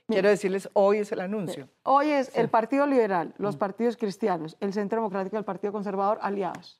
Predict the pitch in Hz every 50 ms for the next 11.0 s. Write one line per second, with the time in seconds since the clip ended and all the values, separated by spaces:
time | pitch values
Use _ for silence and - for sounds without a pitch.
0 | _ - 180 170 156 151 151 156 156 143 208 208 208 - 214 208 202 170 190 196
1 | 185 190 190 196 185 175 - 196 190 190 190 185 185 240 254 262 269 285 311 -
2 | - 247 208 - - 180 147 - - - 208 226 233 254 262 302 320 - 254 220
3 | 208 214 202 226 240 240 - 233 208 185 - 165 156 - - _ _ _ _ _
4 | _ - 202 208 240 262 302 294 262 214 254 240 208 254 240 190 220 208 202 -
5 | _ _ _ _ - 226 262 330 - - 226 190 185 185 196 247 254 208 202 180
6 | - 254 247 247 220 208 185 208 196 208 202 196 185 175 165 156 - - 185 190
7 | 190 - - - _ _ _ _ _ _ _ _ _ _ _ _ _ _ - 262
8 | 277 302 311 392 381 349 285 277 269 285 302 302 302 311 311 311 302 - 330 311
9 | - - 320 330 330 330 330 294 247 220 208 214 226 240 - 285 262 247 277 269
10 | - 220 202 185 165 - 185 175 - - 320 330 339 403 415 349 294 302 359